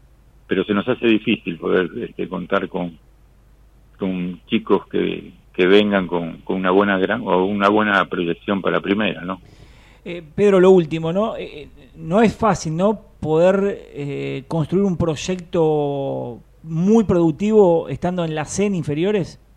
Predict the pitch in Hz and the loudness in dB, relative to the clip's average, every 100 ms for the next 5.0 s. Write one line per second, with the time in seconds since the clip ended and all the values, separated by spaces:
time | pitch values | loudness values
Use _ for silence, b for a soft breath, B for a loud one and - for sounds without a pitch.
0 | _ _ _ _ _ _ _ - - B | _ _ _ _ _ _ _ -20 -20 B
1 | B - _ _ _ - 160 175 151 123 | B -20 _ _ _ 0 8 10 10 10
2 | 160 165 147 147 160 160 156 147 165 156 | 6 4 4 4 4 4 6 4 4 2
3 | 135 127 139 127 107 - 156 135 113 107 | 2 2 0 0 -2 0 0 2 2 2
4 | 107 - 151 135 120 92 92 - 107 | 0 0 -2 0 0 -2 -10 -4 -4